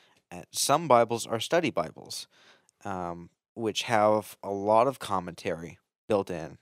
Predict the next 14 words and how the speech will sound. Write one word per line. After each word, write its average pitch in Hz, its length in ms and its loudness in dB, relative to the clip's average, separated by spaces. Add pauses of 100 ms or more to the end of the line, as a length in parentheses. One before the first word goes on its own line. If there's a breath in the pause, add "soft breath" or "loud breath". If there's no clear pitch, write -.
Um, 90 420 -6
the 104 120 -4
Ryrie 104 340 6
Study 110 280 -4
Bible's 101 500 0
a - 40 -16
good 104 160 -2
one. 104 400 -4
MacArthur 101 440 0
Study 107 260 -4
Bible's 98 380 -2
another 101 200 -8
good 98 220 -8
one. 98 300 -10